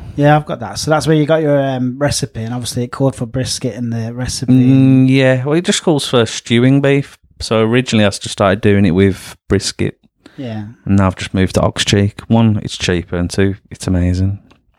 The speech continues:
Speaker 1: Did you make the sauce separate from the meat?
Speaker 2: Uh, no, just fry the meat off. Leave that to the side. Fry off the chorizo. Chuck in, you blend up the onions and garlic, add all the spices to that,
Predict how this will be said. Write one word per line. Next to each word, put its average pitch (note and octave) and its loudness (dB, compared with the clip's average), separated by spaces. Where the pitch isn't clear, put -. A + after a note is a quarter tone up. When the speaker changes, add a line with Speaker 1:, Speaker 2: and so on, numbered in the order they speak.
Speaker 1:
Did F3+ -8
you B3+ 2
make B3+ 0
the E3+ -4
sauce D#3+ 2
separate - -4
from C#3+ 0
the D3+ 2
meat? D3+ 0
Speaker 2:
Uh, A#2 2
no, C#3+ 4
just - -8
fry D#3 2
the A#2 0
meat G2+ 2
off. - -4
Leave G#2+ 2
that F#2 -2
to - -10
the F#2 -2
side. F2+ 0
Fry G#2+ 2
off G2+ -2
the F#2 -4
chorizo. F#2+ 2
Chuck - -18
in, F#2+ -10
you G#2+ -12
blend A2+ 2
up - -8
the A2 2
onions G#2 4
and F#2 2
garlic, F2+ 0
add F#2 -2
all G2 -4
the F#2 -2
spices F#2+ -4
to - -4
that, D#2+ 0